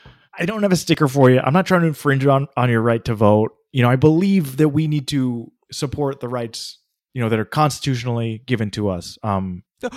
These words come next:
Speaker 2: did you say Constitution?
Speaker 1: Yes, I did mention the Constitution.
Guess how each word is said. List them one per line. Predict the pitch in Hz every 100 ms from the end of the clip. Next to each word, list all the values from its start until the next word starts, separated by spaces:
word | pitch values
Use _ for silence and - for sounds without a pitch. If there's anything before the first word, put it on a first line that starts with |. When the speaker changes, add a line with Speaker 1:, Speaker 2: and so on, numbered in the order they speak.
| - _ _
Speaker 2:
did | - 330
you | 330
say | 339
Constitution? | 294 294 330 320 320 453
Speaker 1:
Yes, | 131 120
I |
did | 113 110
mention | 107 -
the | 110
Constitution. | 101 92 95 90 87